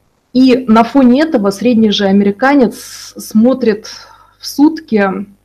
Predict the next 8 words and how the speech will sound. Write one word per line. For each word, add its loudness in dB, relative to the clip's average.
как -8
вы -4
думаете, -4
сколько -6
часов -12
он -10
смотрит -6
телевизор? -6